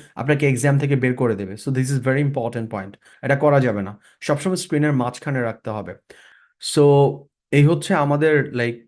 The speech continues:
কিছু ইম্পর্টেন্ট পয়েন্ট, যেগুলো আমরা আমাদের,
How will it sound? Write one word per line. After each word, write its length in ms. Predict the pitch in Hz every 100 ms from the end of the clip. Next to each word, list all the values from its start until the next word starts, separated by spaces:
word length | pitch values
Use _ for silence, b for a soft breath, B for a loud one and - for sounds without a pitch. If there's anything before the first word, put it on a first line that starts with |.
| _ _ -
কিছু 240 | 123 151
ইম্পর্টেন্ট 520 | 131 127 123 139 139
পয়েন্ট, 400 | 123 120 190 202 - 123
যেগুলো 380 | 117 113 123
আমরা 280 | 117 113 117
আমাদের, 500 | 113 113 113 110 107